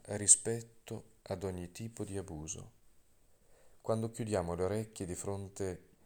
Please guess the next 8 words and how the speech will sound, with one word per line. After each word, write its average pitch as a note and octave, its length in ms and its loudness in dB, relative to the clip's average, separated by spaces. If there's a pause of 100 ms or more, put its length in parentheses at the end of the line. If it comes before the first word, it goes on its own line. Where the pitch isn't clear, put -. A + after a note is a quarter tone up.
(240)
all'altro G2+ 1120 0
solo C3 400 8
perché - 300 0
non F#2+ 160 -2
appartiene G2+ 600 -2
al F#2+ 60 -4
nostro F#2 360 4
ambiente, D#2+ 880 -6